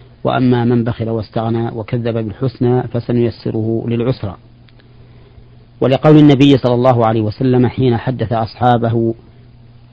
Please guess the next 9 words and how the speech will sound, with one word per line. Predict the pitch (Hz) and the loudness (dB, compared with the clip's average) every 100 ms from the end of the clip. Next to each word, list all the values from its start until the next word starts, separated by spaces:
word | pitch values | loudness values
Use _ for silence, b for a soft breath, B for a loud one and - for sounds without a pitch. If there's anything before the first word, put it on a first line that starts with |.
| - - - | -20 -10 -6
بأن | 120 120 | -2 -2
كل | 120 - 120 | -2 -2 -2
إنسان | 113 107 120 117 113 110 107 - | -2 -4 -2 0 0 -2 -4 -8
قد | 110 | -12
كتب | - 131 123 | -6 -6 -4
مقعده | 113 113 - 117 113 117 | -4 -4 -4 -4 -2 -2
من | 117 113 | -2 -2
الجنة | 107 117 107 | -2 -4 -4
والنار، | 107 110 120 131 | -4 -2 0 0